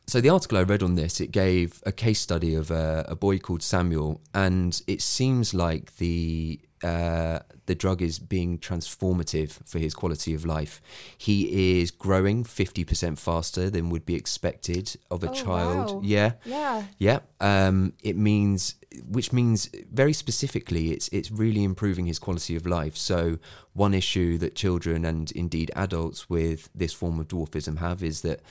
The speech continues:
Speaker 1: with shorter arms, it's very difficult to do day-to-day tasks
Speaker 2: Yes,
Speaker 1: like
Speaker 2: of
Speaker 1: dress
Speaker 2: course, yeah.
Speaker 1: yourself, wash your own hair, all of which he's able to do.
Speaker 2: Yeah, and that gives him a huge amount of independence now.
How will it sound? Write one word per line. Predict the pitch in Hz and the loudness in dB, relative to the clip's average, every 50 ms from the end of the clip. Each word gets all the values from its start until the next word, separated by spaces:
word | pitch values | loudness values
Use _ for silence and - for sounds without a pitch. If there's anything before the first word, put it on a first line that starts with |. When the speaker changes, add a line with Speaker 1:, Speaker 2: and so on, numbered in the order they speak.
| - - _ - | -20 -20 _ -4
Speaker 1:
with | 92 92 - | -4 -4 -2
shorter | - - 120 98 - - 87 85 | 0 0 0 -2 0 -2 0 0
arms, | 87 98 104 117 117 101 | 2 2 2 0 -2 -4
it's | - - | -4 -2
very | - 110 123 | -2 -2 0
difficult | 113 107 - - 92 82 - | 0 -4 -4 -4 -4 -4 -4
to | - - | -6 -4
do | - 90 87 | -2 -2 0
day-to-day | 80 78 82 82 78 - - 80 80 | 0 0 0 0 -2 -2 -4 -4 -4
tasks | 78 - - 85 85 80 78 - - - - | -4 -4 -2 -2 -2 -2 -2 -4 -6 -6 -6
Speaker 2:
Yes, | - 85 | -4 -2
Speaker 1:
like | 82 82 78 - 110 | -2 -2 -2 -4 -8
Speaker 2:
of | 110 - | -10 -2
Speaker 1:
dress | - 113 101 95 | 0 0 0 0
Speaker 2:
course, | - | -2
yeah. | 95 | -2
Speaker 1:
yourself, | 87 - - 92 90 87 87 - | -2 -2 0 0 0 0 -2 -4
wash | - 80 78 - - | -6 -6 -6 -4 -4
your | 80 76 | -4 -2
own | 78 76 | -2 0
hair, | 82 92 101 117 - - - - _ _ _ _ - | 0 0 0 -2 -4 -10 -20 -20 _ _ _ _ 0
all | 117 113 104 95 | 2 2 2 2
of | 87 | 0
which | 92 - - - | -2 -4 -4 -6
he's | - 80 82 | -6 -4 -2
able | 80 80 78 - | -2 -4 -4 -8
to | - - | -10 -4
do. | - 147 127 87 76 - _ _ _ _ _ | 0 0 0 0 -2 -6 _ _ _ _ _
Speaker 2:
Yeah, | 226 214 233 233 240 233 233 226 220 214 226 | -14 -10 -8 -4 -2 -2 -2 -2 -2 -4 -6
and | 220 | -6
that | 233 226 - | -8 -8 -8
gives | 247 240 226 240 | -8 -8 -6 -6
him | 233 214 | -6 -6
a | |
huge | 202 202 - - 214 214 220 202 | -6 -8 -10 -10 -10 -8 -8 -8
amount | 202 202 190 185 185 | -8 -8 -8 -8 -8
of | 185 190 | -10 -10
independence | 185 180 190 - 190 190 190 190 180 180 - - - | -10 -12 -12 -12 -10 -8 -8 -8 -8 -10 -12 -14 -14
now. | 156 - - - | -14 -14 -14 -16